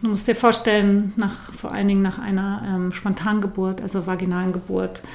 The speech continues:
ähm, in der vielleicht Geburtsverletzungen vorgekommen sind,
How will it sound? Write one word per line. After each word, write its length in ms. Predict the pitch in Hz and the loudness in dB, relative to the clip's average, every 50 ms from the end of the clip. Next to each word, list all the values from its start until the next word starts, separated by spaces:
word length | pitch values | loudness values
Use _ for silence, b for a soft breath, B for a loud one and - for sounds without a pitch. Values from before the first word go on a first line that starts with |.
| B B B B B B - | B B B B B B -2
ähm, 440 | 196 185 175 175 175 180 185 180 175 - - - - | 0 2 2 2 2 2 2 0 -2 -6 -12 -12 -4
in 200 | 247 202 196 185 | 2 2 4 4
der 260 | 185 180 180 185 190 185 | 2 0 0 0 -2 -2
vielleicht 540 | - - 202 190 190 190 - - - - | -2 -4 -4 -2 -2 -4 -6 -8 -12 -10
Geburtsverletzungen 800 | - 208 196 247 247 247 - - 233 202 196 185 - - 214 202 185 | -4 2 4 4 4 4 0 -2 0 0 0 0 -2 -2 -2 -2 -2
vorgekommen 580 | - 208 190 180 185 185 - - 190 185 185 | 0 -2 -2 -2 -4 -6 -6 -2 0 0 0
sind, 400 | 185 190 202 - - - - - | 0 -2 -4 -6 -6 -8 -10 -14